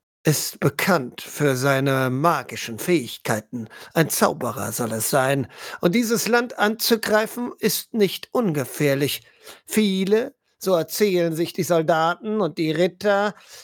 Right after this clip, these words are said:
in den Lagern, wenn Pause gemacht wird, haben ihn abgeraten. Und Merlin, der Zauberer, ist nicht bei diesem Kriegszug dabei. Er ist weggegangen.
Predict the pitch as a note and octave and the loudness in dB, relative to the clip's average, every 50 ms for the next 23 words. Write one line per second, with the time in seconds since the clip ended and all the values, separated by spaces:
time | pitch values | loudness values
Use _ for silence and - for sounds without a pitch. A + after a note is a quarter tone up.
0 | _ _ _ F3 E3+ D#3+ E3 D#3 D#3+ D#3+ E3+ E3 E3+ F3+ F#3 F#3+ G3+ F#3 G3+ G3 | _ _ _ 0 2 2 2 2 4 2 2 4 4 2 2 2 2 0 0 -2
1 | G#3 G#3+ G#3+ G#3 G3 E3+ D#3 D#3 C#3 C#3+ F3 E3+ E3 F3 F3 D3+ F3 D#3 E3+ F3 | 0 0 0 -2 0 -2 -2 -4 0 0 0 2 2 2 0 0 0 0 0 2
2 | F3+ F3+ E3 - - - F#3 F#3 F#3 F3+ - _ _ _ _ _ _ _ _ _ | 2 0 0 -2 -6 -2 0 0 0 0 -2 _ _ _ _ _ _ _ _ _
3 | _ - E3+ F3 E3+ D#3 C#3+ E3 D3+ D3 - _ - D#3+ D#3+ _ _ _ - B2+ | _ -2 2 2 2 2 0 -4 -6 -6 -6 _ -4 -4 -4 _ _ _ -8 -8
4 | A2 F#2+ A2 A#2 G#2+ G2+ - _ - A2+ F#2 F2 - _ _ _ _ _ _ - | -6 -4 -2 -2 -2 -2 -4 _ -10 -10 -10 -12 -16 _ _ _ _ _ _ -4
5 | C3 G#2 - G#2+ A2+ C#3 D3 E3 E3+ E3+ D3+ C3 B2 A#2 G#2+ G#2 G2+ G2 G2 G2 | -4 -4 -4 -4 -4 0 0 2 2 2 0 -2 -4 -6 -8 -8 -6 -6 -8 -8
6 | - - - - G3 E3+ D#3 C3+ - A#2+ G2+ - A#2+ - - - - _ _ _ | -6 -6 -2 2 2 2 2 0 -6 -8 -8 -8 -10 -12 -14 -16 -20 _ _ _
7 | _ _ _ _ _ _ _ E3 C#3 - - _ - F#3 G3 G#3+ G3+ - - - | _ _ _ _ _ _ _ 0 0 0 -4 _ 0 2 2 2 0 -4 -14 -18
8 | _ _ G#3+ G3+ G3+ F3 G3 G#3+ G#3+ G3+ G#3 A#3+ A#3+ A3 - - A3 G#3+ - - | _ _ 0 0 2 0 -2 -6 -6 -6 -6 -8 -6 -6 -2 -2 -2 -2 -2 -4
9 | - - - - - - A3 - - - F#3+ F3 E3+ F3 G#3 G3 D#3+ C#3 D3 D3+ | -6 -6 -4 -2 0 0 0 -2 0 0 0 0 2 2 0 0 0 -4 -6 -10
10 | - _ _ _ _ _ _ _ _ D#3 D#3+ D3+ D3+ D3+ E3 F#3+ A3+ A#3+ A#3+ G#3 | -14 _ _ _ _ _ _ _ _ 0 2 2 2 0 0 -2 -4 -8 -12 -18
11 | _ _ _ _ _ _ _ - F#3 - - A3 G3 F3+ D3 - - - - A2+ | _ _ _ _ _ _ _ 0 0 2 2 2 2 2 0 0 -8 -6 -6 -6
12 | F#2+ E2 D2 C2+ | -6 -6 -10 -14